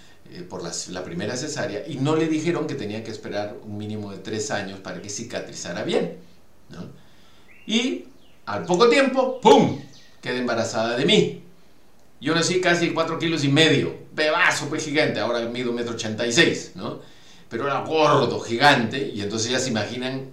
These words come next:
la barrigaza de mi mamá. Y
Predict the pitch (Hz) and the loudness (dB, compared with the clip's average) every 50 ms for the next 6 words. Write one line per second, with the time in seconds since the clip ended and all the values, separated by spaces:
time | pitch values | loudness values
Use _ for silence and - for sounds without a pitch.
0 | - - - - - 110 101 98 104 101 101 92 90 87 90 92 92 123 131 131 | -18 -20 -20 -16 -10 -6 -4 -2 -2 0 -2 -2 -4 -4 -4 -4 0 0 0 0
1 | - - 127 107 101 95 95 92 95 110 113 98 87 - - - - - - - | 0 -2 -2 -4 -4 -6 -8 -8 -8 -6 -6 -6 -8 -10 -14 -18 -20 -20 -20 -20
2 | - - - - - - - - - - 135 143 147 151 175 - - - - | -20 -20 -20 -20 -20 -20 -20 -20 -10 0 4 6 6 6 6 4 0 -4 -12